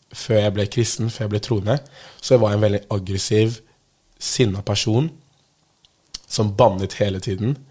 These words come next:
Altså, mitt, eh, mitt språk bare gikk ut på å liksom finne de verste ordene og, om mennesker, ikke sant? Snakket veldig dårlig til mennesker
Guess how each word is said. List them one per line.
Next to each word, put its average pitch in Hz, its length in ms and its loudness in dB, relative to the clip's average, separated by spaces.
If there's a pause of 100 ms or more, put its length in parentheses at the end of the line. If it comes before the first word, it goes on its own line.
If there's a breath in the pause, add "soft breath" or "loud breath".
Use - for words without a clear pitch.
(320 loud breath)
Altså, 107 480 4 (180)
mitt, 107 360 -4
eh, 101 340 -4 (420)
mitt 120 160 0
språk 120 400 0
bare 110 140 6
gikk 113 240 -2
ut 95 240 -8
på - 160 -2
å 104 80 4
liksom 107 320 0
finne 101 300 -2
de 107 120 -2
verste - 320 0
ordene 104 460 -2 (800 loud breath)
og, 110 300 2
om 107 220 0
mennesker, 110 460 0
ikke 104 160 -4
sant? 107 100 -4
Snakket 113 460 -4
veldig 101 460 2
dårlig 101 360 2
til 101 240 -2
mennesker 101 320 -4